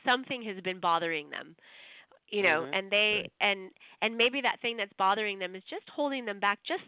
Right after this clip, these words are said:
Speaker 1: slightly from feeling as confident as they would like to feel. And what I'm, what I'm
Speaker 3: Right.
Speaker 1: offering is a confidence boost. You know, it's not about changing you,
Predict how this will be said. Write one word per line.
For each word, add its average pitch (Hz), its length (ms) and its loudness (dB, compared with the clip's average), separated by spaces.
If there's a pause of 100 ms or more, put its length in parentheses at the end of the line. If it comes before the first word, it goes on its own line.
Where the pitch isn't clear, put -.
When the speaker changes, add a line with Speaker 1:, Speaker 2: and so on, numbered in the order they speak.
Speaker 1:
slightly 233 360 2
from 202 260 -10
feeling 208 340 -2
as 180 120 -8
confident 196 480 -2
as 160 200 -6
they 151 320 -8 (480)
would 175 240 -8
like 156 160 -2 (100)
to 170 60 -16 (100)
feel. - 260 -12 (520)
And 254 140 4
what 285 120 6
I'm, 359 320 4 (120)
what 269 120 4
I'm 370 200 4
Speaker 3:
Right. 277 100 4
Speaker 1:
offering 277 480 -2 (300)
is 254 100 -8
a 262 60 0
confidence 240 480 -2 (100)
boost. 156 220 -10 (600)
You 247 100 -4
know, 247 300 -2
it's - 200 -6
not 285 200 6
about 277 420 4 (1080)
changing 285 500 0
you, 254 360 -4